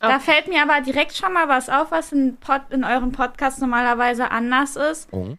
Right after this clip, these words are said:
Speaker 1: Es gibt so einen kurzen, so eine kurze erstmal out of the context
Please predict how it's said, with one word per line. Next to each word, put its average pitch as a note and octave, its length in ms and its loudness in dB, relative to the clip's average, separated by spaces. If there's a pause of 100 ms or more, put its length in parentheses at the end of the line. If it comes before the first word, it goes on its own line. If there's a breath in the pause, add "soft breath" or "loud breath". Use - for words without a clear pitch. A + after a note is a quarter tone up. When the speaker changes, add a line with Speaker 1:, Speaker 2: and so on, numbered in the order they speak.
Speaker 1:
Es C4+ 180 -2
gibt C#4 220 0
so C#4+ 100 -2
einen C4 160 2
kurzen, C4 840 0 (840)
so - 120 -2
eine C4 160 4
kurze C#4+ 480 0
erstmal B3+ 680 4 (160)
out C4 180 2
of C4 180 0
the C4 60 -4
context C#4+ 640 -2